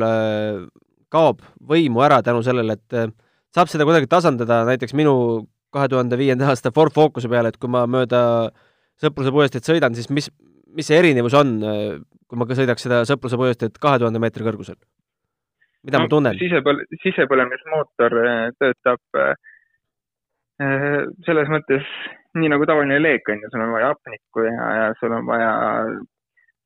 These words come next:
Speaker 2: äh, mingisugust siis, äh, asja, mis paneb selle leegi põlema, on ju. Ja, ja kui hapnikku ühte komponenti on sellest,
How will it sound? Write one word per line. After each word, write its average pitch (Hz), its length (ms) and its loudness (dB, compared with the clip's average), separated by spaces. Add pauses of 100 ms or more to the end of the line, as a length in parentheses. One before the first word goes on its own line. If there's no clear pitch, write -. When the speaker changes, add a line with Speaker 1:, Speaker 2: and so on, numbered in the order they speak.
Speaker 2:
äh, 55 520 -6 (640)
mingisugust 120 500 -4
siis, 120 200 -4 (100)
äh, 110 560 0 (720)
asja, 127 320 -2
mis 117 200 -8
paneb 120 280 0
selle 120 160 2
leegi 131 260 2
põlema, 123 380 0
on 107 160 -6
ju. 107 60 -8 (320)
Ja, 120 120 0 (100)
ja 117 160 2
kui 120 140 0
hapnikku 123 600 -6 (140)
ühte 139 220 -10
komponenti 123 600 -4
on 117 100 -14
sellest, 127 240 -4